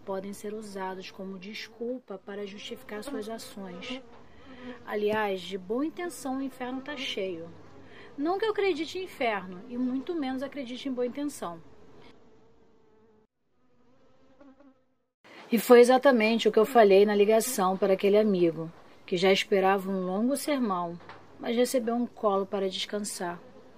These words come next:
Eu fiz o possível para apaziguar a situação. Por que eu faço isso?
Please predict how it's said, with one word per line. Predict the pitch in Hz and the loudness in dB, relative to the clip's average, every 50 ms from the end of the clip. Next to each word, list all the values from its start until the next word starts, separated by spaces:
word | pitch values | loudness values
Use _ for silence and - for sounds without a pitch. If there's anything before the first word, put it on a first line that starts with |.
| - - - - - - - - - - - - | -20 -20 -20 -20 -20 -20 -20 -20 -20 -20 -16 -14
Eu | - 196 | -12 -12
fiz | - - - 220 202 190 | -12 -6 -4 -4 -2 -2
o | 208 202 | -4 -6
possível | - - 233 226 - - - - - - - 226 220 226 214 190 190 185 180 | -6 -10 -10 -8 -6 -6 -6 -6 -6 -6 -4 -2 -2 -2 -2 -2 -4 -6 -6
para | - - 185 185 180 | -6 -6 -6 -4 -4
apaziguar | 180 - - 190 180 170 185 170 175 170 | -6 -4 -4 -6 -4 -4 -4 -6 -4 -6
a | 170 175 | -6 -8
situação. | - - - 175 175 170 - - 185 170 170 165 160 - - - - - - - - - - - 262 - 285 269 262 - - - - - - - - - - - - - - 254 - - - | -10 -8 -8 -8 -6 -6 -8 -8 -10 -10 -12 -12 -16 -18 -20 -20 -20 -20 -20 -20 -20 -20 -20 -20 -18 -16 -14 -14 -14 -16 -20 -20 -20 -20 -20 -20 -20 -20 -16 -14 -12 -12 -12 -12 -14 -8 -4
Por | 254 226 | -4 4
que | - | 4
eu | 277 247 | 4 4
faço | - - 240 240 - - 247 | 6 4 4 4 4 2 4
isso? | 240 233 254 269 247 - - 208 190 | 6 6 6 6 4 0 -4 -4 -4